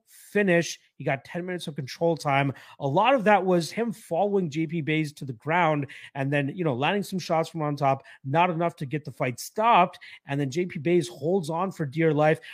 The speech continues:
I believe he was, he kept going for a, uh, a, a Kimura, either a Kimura sweep or a, at least just threatening with the Kimura so that Jackson couldn't get any shots from on top. And the referee just let that go on and on and on,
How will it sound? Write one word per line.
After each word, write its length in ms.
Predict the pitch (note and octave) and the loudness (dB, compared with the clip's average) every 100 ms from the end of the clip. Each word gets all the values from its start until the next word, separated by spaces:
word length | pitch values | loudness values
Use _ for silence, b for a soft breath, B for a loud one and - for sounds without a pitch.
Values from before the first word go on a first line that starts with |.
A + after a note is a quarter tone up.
| B | B
I 60 | |
believe 300 | A2+ D3 G#3+ | -2 -2 -2
he 120 | - F#3+ | 2 4
was, 200 | E3+ - b | 4 0 b
he 300 | G#3+ F#3+ - | -12 -10 -10
kept 300 | C#3+ G#3 D3 | 0 0 0
going 260 | D3 F3+ F#3 | 2 2 2
for 240 | - D#3+ | 2 4
a, 160 | D3 C#3+ | 6 6
uh, 80 | B2+ | 6
a, 720 | B2 A#2+ D#3+ C3 B2+ D3 D3 C#3+ | 4 2 0 -2 -2 -6 -6 -6
a 40 | |
Kimura, 640 | - C#3+ D3 F3 D#3 C#3 - b b | -6 -2 2 4 6 4 2 b b
either 180 | E3 E3 | 2 2
a 80 | D3 | 2
Kimura 360 | D#3 E3+ D#3+ | 0 2 2
sweep 360 | D#3 D#3 E3 D#3 | 2 0 0 0
or 60 | |
a, 80 | C3+ B2 E3 | -2 -4 -6
at 100 | D#3 | -2
least 220 | D3 D#3+ - b D3 | -2 -2 -6 b -6
just 180 | C#3+ | -2
threatening 320 | D#3 D#3+ D#3 D3 | 0 0 2 -2
with 120 | D3 | -2
the 80 | C3 | -6
Kimura 340 | C#3 C#3 C#3 | -4 -2 -2
so 120 | - | -2
that 180 | C#3 B2+ | -4 -2
Jackson 360 | D3 C#3+ - B2+ | 0 -2 -4 -8
couldn't 240 | C3+ C3 | -6 -4
get 160 | C3+ C3+ | -2 -2
any 180 | C3 | -2
shots 360 | A#2+ C#3 C3 - b b | -4 -2 -2 -4 b b
from 160 | C#3+ | -2
on 140 | C3 A#2+ | -2 0
top. 320 | D3 D3+ D3+ B B | 6 6 4 B B
And 120 | C#3 | 0
the 60 | C3+ | 4
referee 440 | D#3+ E3 D#3 D#3+ | 4 4 2 0
just 260 | C3 - C#3 | -2 -4 0
let 240 | D3+ - | 0 2
that 260 | D3 D3+ A#2+ | 4 4 4
go 280 | C#3 C#3+ - | 2 2 0
on 480 | C3+ C#3 C#3+ C#3 - C3+ | 0 2 4 2 -2 -2
and 200 | B2+ C3+ | -4 -4
on 420 | B2+ B2+ C3 B2+ - | -2 0 0 -2 -4
and 180 | B2 A#2+ C3+ | -10 -8 -2
on, 340 | B2+ C3 | 0 0